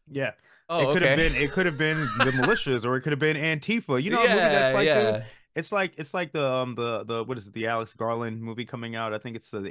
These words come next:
Speaker 1: A twenty-four Civil
Speaker 2: Yeah,
Speaker 1: War
Speaker 2: Civil
Speaker 1: movie,
Speaker 2: War, yeah.
Speaker 1: where it's like everybody was making fun of it because it's like, okay, you have, uh, Texas and California
Speaker 2: <laughs>
Speaker 1: teaming up. But you know, you know what that movie is, man? And I guess this is kind of, like, circling back to
Speaker 2: Mm-hmm.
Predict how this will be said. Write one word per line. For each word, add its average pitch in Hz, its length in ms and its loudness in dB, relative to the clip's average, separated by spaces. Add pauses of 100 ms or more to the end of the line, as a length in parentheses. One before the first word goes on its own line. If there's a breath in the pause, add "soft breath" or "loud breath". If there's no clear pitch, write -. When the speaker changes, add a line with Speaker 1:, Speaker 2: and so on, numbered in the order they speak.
Speaker 1:
A 120 80 -6
twenty-four 120 460 -6
Civil - 240 -4
Speaker 2:
Yeah, 135 140 -2
Speaker 1:
War 117 100 -2
Speaker 2:
Civil 131 140 0
Speaker 1:
movie, 107 120 0
Speaker 2:
War, 120 280 2
yeah. 110 180 0
Speaker 1:
where 160 100 2
it's 175 160 -2
like 175 160 0
everybody 185 400 0
was 147 140 -2
making 143 240 -4
fun 151 200 -2
of 151 80 -6
it 131 140 -2
because 131 260 -4
it's 135 120 -10
like, 131 260 -2
okay, 123 300 -2
you 117 160 -2
have, 123 180 0 (440)
uh, 107 260 0
Texas 139 560 -6
and 110 160 -6
California 127 840 -2 (180)
Speaker 2:
<laughs> - 200 0
Speaker 1:
teaming 143 300 0
up. 151 180 2
But 175 100 -2
you 208 80 -2
know, 220 200 0 (180 loud breath)
you 208 120 -4
know 269 80 0
what 254 120 0
that 214 140 0
movie 202 260 -2
is, 214 160 0
man? 202 220 0
And 175 140 -2
I 180 60 0
guess 190 200 -2
this 190 200 -4
is 151 120 -12
kind 160 200 -4
of, 127 60 -4
like, 110 180 -2
circling 123 400 -6
back 113 260 -4
to 101 160 -8
Speaker 2:
Mm-hmm. 127 240 -4